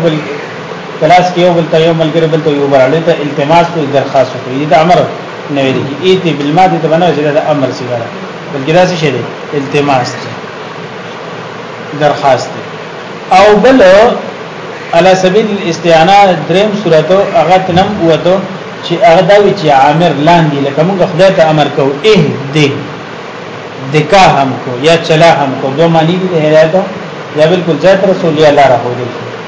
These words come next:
نو دې کې چې اهدِ معنی کې دکا یا چلا هم کو راہ سیدھی، یا دکا هم کو راہ سیدھی. اوس دلته دا دکا معنی د امر چې ته کوې، خو ته د الله تعالی نه مرتبه کې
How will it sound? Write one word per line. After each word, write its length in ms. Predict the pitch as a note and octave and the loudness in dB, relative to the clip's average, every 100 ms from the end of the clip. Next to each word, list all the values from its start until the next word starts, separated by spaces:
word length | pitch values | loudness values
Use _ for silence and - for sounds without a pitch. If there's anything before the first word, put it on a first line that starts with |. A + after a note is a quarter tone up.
| - - - - | -14 -14 -12 -6
نو 40 | F3 | 0
دې 80 | B3+ | 0
کې 80 | A3+ G#3 | 0 -4
چې 80 | G#3 A3+ | -4 0
اهدِ 200 | B3 G#3 G#3 F#3+ | 2 4 2 4
معنی 180 | G3+ A3 | 2 2
کې 80 | A3+ D3+ D#3 | 2 2 0
دکا 280 | D3+ G3 A#3 - - D3+ E3+ | 2 4 4 4 0 2 2
یا 80 | E3 - | 2 2
چلا 240 | D#3 F#3 D#3 | 2 4 4
هم 120 | E3 D#3 D#3 | 2 2 2
کو 100 | D3 - - - - C#3 | 2 0 -8 -14 -8 0
راہ 260 | D#3 D3 A#2+ - | 4 4 2 -4
سیدھی، 340 | D#3 C#3+ B2+ A#2+ - - - - - | -4 -2 -2 -6 -10 -12 -14 -14 -2
یا 120 | D#3+ E3+ | 2 4
دکا 220 | D3+ F#3 F3 F3 | 2 4 4 4
هم 80 | F3 | 0
کو 140 | D#3+ D#3 | 2 4
راہ 220 | F3+ D3 A#2+ - - - - - | 4 4 0 -8 -10 -12 -10 -6
سیدھی. 300 | C#3+ B2 A2+ - - B2 G#2+ - - - G3+ | -4 -4 -8 -10 -10 -10 -10 -10 -12 -6 -4
اوس 140 | A3+ B3 | 0 0
دلته 240 | B3 G#3 D#3+ | 0 0 0
دا 100 | D#3+ D#3 D3 | 4 4 2
دکا 300 | D#3 - A3 G#3+ F3+ | -2 2 4 4 2
معنی 220 | E3+ G3 E3 | 2 2 2
د 40 | - F#3 | 2 2
امر 180 | F#3 D#3 | 0 -2
چې 80 | D3+ D#3+ | -4 -4
ته 80 | E3 | 0
کوې، 180 | E3+ G#3 A3 - - - - - - | 0 0 -4 -10 -12 -14 -12 -8 -6
خو 60 | C#3 | -2
ته 60 | G#3 G3 | 0 2
د 20 | - D#3 | 2 2
الله 220 | D#3 D#3 D#3 | 2 2 2
تعالی 220 | D#3 F#3 F#3 | 2 2 2
نه 40 | |
مرتبه 460 | D#3 C#3+ - C#3+ | 2 0 2 0
کې 80 | F#3+ | 2